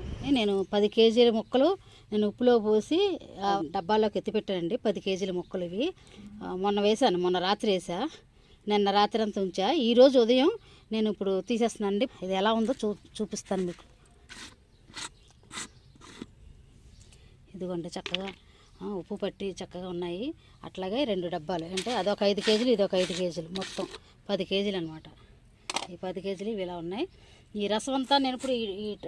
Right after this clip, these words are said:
ట్రేలో వేసేస్తాను. వేసేసి ఈ ముక్కలు పిండేసి నేను, ఆ, ఎండబెడదామని చూస్తున్నాను. ఇదిగోండి ముక్కలు చూసారా, ఇట్లాగా ఇట్లా పిండేస్తే చక్కగా నీరు లేకుండా ఉంటుంది.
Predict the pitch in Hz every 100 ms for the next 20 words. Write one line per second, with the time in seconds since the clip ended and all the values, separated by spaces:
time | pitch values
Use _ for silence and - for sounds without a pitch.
0 | 185 220 226 240 214 214 - 196 240 196
1 | 214 220 226 226 370 392 - - - -
2 | 202 202 247 233 226 226 240 285 415 -
3 | - - 214 214 294 453 - - - -
4 | - - - - - - 180 180 175 170
5 | 160 202 202 208 180 202 226 196 - 180
6 | 170 277 - 165 175 175 277 - - -
7 | 180 190 190 180 190 196 220 302 - -
8 | - - - - 175 175 185 277 - -
9 | - - - - - - _ _ - _
10 | - 175 185 185 180 202 - 233 339 -
11 | - - _ - 180 - 208 302 220 165
12 | 185 214 214 196 202 196 170 185